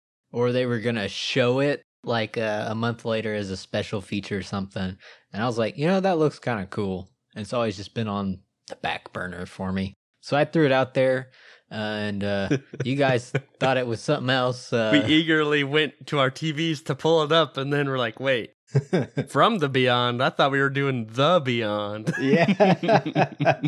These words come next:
Speaker 2: <laughs>
Speaker 1: Yeah, so I guess just a quick synopsis. There's these, uh, group of scientists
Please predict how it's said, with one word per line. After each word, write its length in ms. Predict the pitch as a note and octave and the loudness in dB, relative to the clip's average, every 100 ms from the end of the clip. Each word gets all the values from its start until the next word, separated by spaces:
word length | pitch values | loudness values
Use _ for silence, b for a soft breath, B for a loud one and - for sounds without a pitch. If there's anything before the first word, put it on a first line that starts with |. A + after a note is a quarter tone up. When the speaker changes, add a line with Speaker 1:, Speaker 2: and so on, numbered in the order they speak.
| - | -4
Speaker 2:
<laughs> 100 | - | 0
Speaker 1:
Yeah, 240 | A#2+ B2 | 2 2
so 260 | C#3 D3+ D3+ | 2 2 4
I 120 | D3+ | 4
guess 300 | F3 D#3 - | 2 2 -2
just 260 | C#3+ B2+ | -8 -6
a 40 | C3 | -6
quick 260 | - B2+ | -4 -6
synopsis. 640 | - B2 A2+ G#2+ - A2 - | -6 -4 -2 -4 -6 -12 -6
There's 420 | A#2+ A#2+ G#2+ - | -4 -2 -4 -8
these, 360 | - A#2 G#2+ G2 | -10 -6 -6 -4
uh, 220 | G2 F#2+ | -4 -4
group 280 | G2 E3 E3+ | -2 -2 0
of 120 | B2 | -4
scientists 800 | - C3 B2+ A#2+ - A#2 G#2+ - | -4 -4 -2 -4 -4 -6 -6 -12